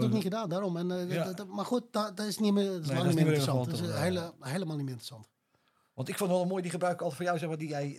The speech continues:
Speaker 2: in die presentaties altijd gebruikte van, eh, Erik, eh, Hazelhoff Roelsema, die uitspraak. Ik heb hem even opgeschreven.
Speaker 1: De kwaliteit van je leven.
Speaker 2: Ja?
Speaker 1: Ja?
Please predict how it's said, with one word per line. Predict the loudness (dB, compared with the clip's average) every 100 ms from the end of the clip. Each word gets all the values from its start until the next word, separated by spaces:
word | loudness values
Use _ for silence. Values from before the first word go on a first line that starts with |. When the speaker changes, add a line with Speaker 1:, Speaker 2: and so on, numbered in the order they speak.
| -10
Speaker 2:
in | -6
die | -4
presentaties | -2 -2 0 0 -2
altijd | -4 -4
gebruikte | -2 0 0 -2
van, | -4 -2
eh, | -2 -2 -4 -6
Erik, | -4
eh, | -6 -4 -2
Hazelhoff | 0 0 -2
Roelsema, | -2 -2 -2
die | -2 0
uitspraak. | -2 -2 -4 -4 -6 _ _ _ _ _
Ik | -10
heb |
hem | -6
even | -6 -6
opgeschreven. | -6 -2 2
Speaker 1:
De |
kwaliteit | 4 4 2 2
van | 0
je | 0
leven. | 0 0 -2 -4 -8 _ _ _ _ _ _
Speaker 2:
Ja? | -2 0
Speaker 1:
Ja? | 0 -4